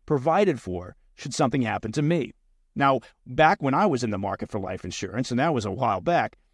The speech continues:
I did my searching the old-fashioned way. Lots of telephone calls, paperwork, faxes, maybe even a beeper. I would have loved to have Policy Genius to streamline the whole process. Policy Genius helps you compare all your options from top companies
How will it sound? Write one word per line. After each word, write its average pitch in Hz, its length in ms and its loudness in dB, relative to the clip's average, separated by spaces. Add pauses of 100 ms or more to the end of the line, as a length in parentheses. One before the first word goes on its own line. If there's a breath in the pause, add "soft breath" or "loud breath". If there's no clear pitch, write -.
(160)
I 120 80 0
did 214 220 2
my 180 180 2
searching 117 440 -2
the 135 80 2
old-fashioned 147 580 0
way. 78 260 -12 (100)
Lots 117 300 0
of 165 80 -4
telephone 151 420 2
calls, 131 440 -2
paperwork, 131 800 0 (360)
faxes, 110 800 -2 (160)
maybe 117 220 0
even 104 140 0
a 87 60 -6
beeper. 101 420 -6 (340)
I 123 80 2
would 185 120 4
have 143 100 4
loved 156 360 2
to 127 80 2
have 110 240 0
Policy 123 340 2
Genius 92 440 -6
to 107 120 -8
streamline 143 560 0
the 104 80 -2
whole 110 160 0
process. 98 640 -4 (720)
Policy 196 340 4
Genius 139 360 2
helps 139 200 2
you 147 60 -4
compare 113 400 0
all 123 180 2
your 202 160 2
options 107 380 -2
from 110 140 -4
top 147 300 -2
companies 107 500 -2